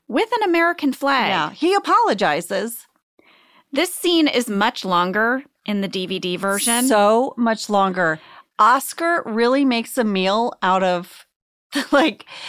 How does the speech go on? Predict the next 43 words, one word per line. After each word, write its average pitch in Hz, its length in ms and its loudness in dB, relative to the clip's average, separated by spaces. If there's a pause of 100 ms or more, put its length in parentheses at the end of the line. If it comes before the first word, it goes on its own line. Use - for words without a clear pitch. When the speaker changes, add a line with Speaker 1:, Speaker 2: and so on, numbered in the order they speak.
(100)
Speaker 2:
his, 240 280 0
like, 220 220 0
legs 208 360 -2
kicking 220 540 -2
and, 185 120 -2
ar- - 80 0
Speaker 1:
Yes. 220 180 2
Speaker 2:
and, 196 80 -2
like, 190 220 0
all 214 240 4
of 208 100 -4
it. 233 260 -2
It's 190 160 -10
pretty 254 300 -6
hilarious. 170 680 -4
Speaker 1:
One 240 160 0
of 294 80 4
my 277 160 2
favorite 220 380 -4
details 175 500 -4
is 180 160 -10
that 180 240 -6
after 202 600 -4
Oscar 185 580 -4
has 180 180 -10
died, 180 460 -4 (180)
Speaker 2:
Mm-hmm. 226 300 -4
Speaker 1:
he 220 220 -2
continues 220 580 -2
to 196 80 -6
blink. 175 460 -6
Speaker 2:
Yeah. 180 220 0 (220)
Speaker 1:
Did 185 160 -8
you 185 100 -6
notice? 185 380 -6
Speaker 2:
Oh, 247 260 2
I 285 120 0
noticed. 196 520 -4 (300)
Speaker 1:
This 359 220 -2
death 359 300 0
scene 285 400 2
is 254 240 -2
making 240 500 0